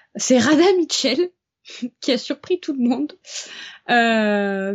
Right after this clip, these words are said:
puisque, euh, en fait, euh, euh, tout ça est lié, euh, il y a eu tellement de dispositions m-, mises en place, en fait, euh, pour, euh, tourner ce film, euh, qu'ils ont zappé certains trucs, dont le fait que Radha Mitchell, donc celle qui fait Kate Ryan,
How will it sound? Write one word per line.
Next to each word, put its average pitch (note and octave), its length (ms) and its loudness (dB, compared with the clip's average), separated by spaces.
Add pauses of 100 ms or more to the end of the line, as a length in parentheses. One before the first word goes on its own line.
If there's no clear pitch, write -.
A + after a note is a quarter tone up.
puisque, - 340 -2
euh, G#3+ 1400 2
en G#3+ 120 2
fait, D4 340 0
euh, G#3+ 400 2 (520)
euh, G3+ 100 0
tout G3+ 140 -6
ça C#4+ 200 2
est C4+ 60 4
lié, C4 540 2
euh, A3 80 4
il G#3+ 80 2
y A3 40 4
a A3 40 6
eu A3 140 0
tellement D4 320 4
de C4 120 4
dispositions C4+ 960 0 (220)
m-, A3 60 2
mises A#3+ 880 6
en A#3+ 120 2
place, B3 200 0
en G3+ 80 -2
fait, G#3 220 -2
euh, F#3 240 2 (440)
pour, G3+ 220 0
euh, F#3+ 40 2
tourner A#3 240 2
ce A3+ 160 2
film, C#4+ 460 4 (520)
euh, G3 520 6
qu'ils C4 260 2
ont D4 80 6
zappé C#4+ 280 4
certains D4 340 0
trucs, - 420 -2 (460)
dont C#4+ 180 2
le D4+ 140 6
fait F#4 180 2
que D#4 120 0
Radha B3 260 2
Mitchell, C#4 340 2
donc A#3+ 140 -2
celle A3+ 140 -4
qui - 180 -14
fait A#3 160 0
Kate A3 220 -2
Ryan, A3+ 240 0